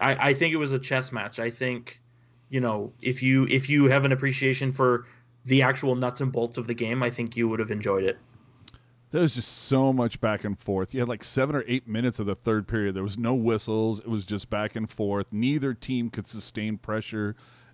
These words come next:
Speaker 2: uh, in their offensive zone. It was just a lot of back and forth. But Dallas was held to only two shots on goal in that final period. And,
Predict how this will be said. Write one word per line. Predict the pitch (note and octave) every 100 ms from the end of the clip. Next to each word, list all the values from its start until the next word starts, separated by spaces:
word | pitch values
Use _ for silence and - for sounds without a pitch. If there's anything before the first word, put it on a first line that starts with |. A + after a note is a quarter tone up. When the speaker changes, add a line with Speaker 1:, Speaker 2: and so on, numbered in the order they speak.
| _ G#2
Speaker 2:
uh, | F#2+ F2 F2
in | A2 G#2
their | G2+
offensive | G2+ - A2+ A#2 A#2 G#2
zone. | G#2+ G2 F#2 F2 -
It | G2+
was | F#2+
just | G2
a |
lot | F#2 G2+ G#2 G#2+ B2+
of | A2+
back | A2 G#2+
and | G#2
forth. | - G2+ -
But | G2+ F2+ - - _ _
Dallas | - B2 E3 -
was | C3+
held | G#2 A2 A#2+
to |
only | G#2 G2+ -
two | - - A#2 A#2 A2+ -
shots | - G#2+ G#2
on | F#2+
goal | F2+ F#2+ F#2+
in |
that | F2 -
final | - F#2+ G#2
period. | F#2 - F#2+ A2+ D#3 C#3+ _ _ _ _ _ _ _ _ _
And, | A#2+ A#2 A2 G2+ G2